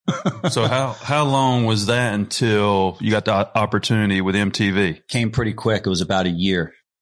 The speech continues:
Speaker 1: About a year after that in modeling, uh, there was a casting that came through my modeling agency. They were looking for a guy who was modeling and looking to get into acting and commercials.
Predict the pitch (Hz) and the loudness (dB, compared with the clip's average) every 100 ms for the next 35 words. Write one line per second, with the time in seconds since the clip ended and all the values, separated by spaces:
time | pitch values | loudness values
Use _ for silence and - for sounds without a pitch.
0 | _ _ - 92 95 92 90 95 101 101 | _ _ -12 -2 0 0 0 0 2 0
1 | - 95 95 92 92 92 90 92 92 95 | -2 -2 0 0 0 0 2 0 0 0
2 | 98 95 - - 95 87 90 85 - 95 | 0 -2 -6 -4 -2 0 -2 -4 -2 0
3 | 98 - 98 101 90 87 98 92 90 92 | 0 -2 0 0 0 -2 -2 -2 -2 -2
4 | 95 95 98 98 98 90 85 85 85 85 | 0 0 0 0 2 0 0 0 0 0
5 | 82 85 - 87 95 82 80 85 90 - | -2 -2 -2 -2 0 0 -2 -2 -4 -2
6 | 92 92 101 - 95 87 82 82 87 87 | -2 0 -2 -4 -4 0 0 0 -2 -6
7 | 82 - - - - _ 90 90 92 92 | -6 -8 -8 -16 -20 _ -4 0 2 2
8 | 92 92 85 90 - 90 85 95 87 85 | 2 0 0 -2 -2 -2 -2 -2 0 0
9 | 82 - 95 92 - 90 87 82 - 85 | 0 0 0 -2 -2 -4 -6 -10 -2 0
10 | 82 82 95 92 - | 0 0 0 -2 -4